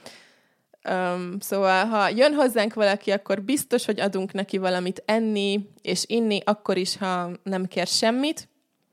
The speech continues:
De igazából szerintem ezt, ö, minden magyar tudja, hogy ez, ez nem opció. Fogsz kapni valamit enni és inni, akkor is, ha nem vagy éhes, ha nem vagy szomjas, és nem kérsz semmit.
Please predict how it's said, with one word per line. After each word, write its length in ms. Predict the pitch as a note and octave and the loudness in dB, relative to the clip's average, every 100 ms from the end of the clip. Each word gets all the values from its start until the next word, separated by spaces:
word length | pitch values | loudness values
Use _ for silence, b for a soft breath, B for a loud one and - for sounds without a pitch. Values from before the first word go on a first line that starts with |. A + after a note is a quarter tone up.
| b b b b b | b b b b b
De 280 | F#3 F#3 | 4 4
igazából 520 | - A#3 A3+ G#3 F#3+ G3+ | 4 2 4 4 4 0
szerintem 440 | - G3+ G3+ F#3 | 0 -2 -2 -2
ezt, 320 | F3+ F#3 - | -2 -4 -6
ö, 120 | F3+ F3 | -6 -4
minden 340 | G3 G3+ F3 F3+ | -4 -2 -2 -2
magyar 320 | F3 E3+ F#3 | -2 -2 -2
tudja, 320 | - F3 F3 | -6 -2 -2
hogy 160 | F#3 F3 | -2 -6
ez, 120 | F#3 | -6
ez 120 | F3 | -6
nem 200 | F3+ F3+ | -4 -4
opció. 560 | D#3+ - - - - - _ _ _ - - | -6 -8 -14 -12 -10 -12 _ _ _ -16 -14
Fogsz 340 | - G#3+ G3 - | -2 0 0 -6
kapni 340 | F3+ F3 F3+ | -6 -6 -8
valamit 420 | E3 E3 D#3+ D#3 - | -4 -4 -2 -6 -8
enni 500 | F3 E3+ E3 D#3+ D#3+ | -6 -6 -6 -8 -6
és 320 | D3+ D#3+ - | -6 -4 -4
inni, 400 | F#3+ F#3+ F3 F3 b b b b b | -4 -4 -4 -6 b b b b b
akkor 360 | - E3+ - E3 | -6 -4 -4 -4
is, 200 | F3 - | -4 -6
ha 380 | E3 D#3 E3+ F3+ F3 _ | -8 -8 -10 -12 -18 _
nem 200 | - G#3 | -6 -2
vagy 180 | G3+ F3+ | 0 0
éhes, 560 | E3+ E3+ E3+ D#3+ E3 - | 0 -2 -4 -4 -6 -6
ha 80 | F#3 | -4
nem 180 | F#3+ G#3 | -2 0
vagy 160 | G3 | 0
szomjas, 580 | - - F#3+ F3 E3 - | -2 0 2 2 -2 -2
és 260 | - F3+ - | -6 -6 -6
nem 160 | E3+ | -8
kérsz 280 | E3+ D#3+ E3 | -8 -8 -8
semmit. 440 | - F3 G3+ G3 | -10 -10 -12 -14